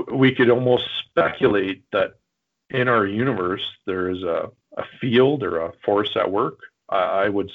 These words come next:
say, uh, an infinite intelligence at work that, uh, has underlaid the universe with, uh, with a mechanism by which intelligence can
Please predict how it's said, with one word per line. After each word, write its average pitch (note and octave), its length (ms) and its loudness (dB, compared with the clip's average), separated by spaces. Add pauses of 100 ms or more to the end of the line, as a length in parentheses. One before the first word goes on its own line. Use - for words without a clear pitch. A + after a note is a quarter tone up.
say, G2 280 2
uh, D#2+ 300 2 (1900)
an B2 180 2
infinite A#2+ 580 0
intelligence G#2 720 -2
at E2+ 160 -2
work E2 300 -8 (640)
that, F#2 220 -4
uh, E2+ 340 0 (800)
has B2 260 2 (2750)
underlaid B2+ 600 6
the A2 80 -2
universe G#2 680 0
with, - 220 -8
uh, F2 260 -2
with A2+ 220 -2
a G2 80 -2
mechanism G2+ 760 -4
by F#2 160 0
which F#2+ 340 -6 (460)
intelligence G2+ 720 -2
can G2 320 -10